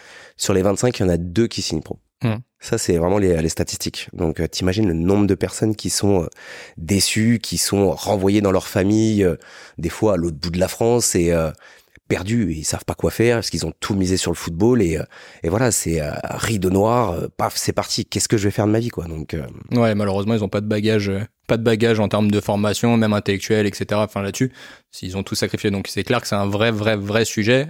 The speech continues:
Speaker 2: Euh, le foot encore plus, parce que le foot a une mise en lumière beaucoup plus importante. Mais pour revenir à ton parcours, euh, donc à dix-huit ans, tu bascules pro, tu bascules pro chez Chamois-Niortais, euh, donc en Ligue deux. Euh, on va faire rapidement ta carrière. Donc, euh,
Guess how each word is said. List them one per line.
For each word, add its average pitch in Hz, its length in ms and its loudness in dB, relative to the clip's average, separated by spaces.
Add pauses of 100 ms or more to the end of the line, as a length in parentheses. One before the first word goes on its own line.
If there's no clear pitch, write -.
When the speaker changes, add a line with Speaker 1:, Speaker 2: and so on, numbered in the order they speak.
Speaker 2:
Euh, 98 280 -2
le 104 160 0
foot 110 240 -4
encore 101 260 -2
plus, 113 200 0
parce - 140 -10
que 104 40 -2
le 98 60 -2
foot - 220 -10
a - 20 -2
une 98 300 -6
mise 117 200 4
en 113 60 4
lumière 113 380 4
beaucoup 107 260 -2
plus 107 240 0
importante. 107 480 0 (540)
Mais 110 240 4
pour 120 160 2
revenir 120 240 4
à 117 80 2
ton 120 140 2
parcours, 151 540 2
euh, 104 600 4
donc 107 160 0
à 107 60 2
dix-huit 110 340 0
ans, 113 340 0
tu - 80 -4
bascules 101 340 0
pro, 127 380 2 (220)
tu - 100 -10
bascules 101 280 -2
pro 104 180 0
chez - 60 -10
Chamois-Niortais, 98 520 0 (400)
euh, 101 240 0
donc 95 220 -2
en - 20 4
Ligue 95 180 -2
deux. 131 360 2 (260)
Euh, 95 640 -2 (300)
on 101 140 -2
va 95 140 2
faire 101 160 0
rapidement 104 420 0
ta 104 140 0
carrière. 110 400 2
Donc, - 200 -2
euh, 98 200 -2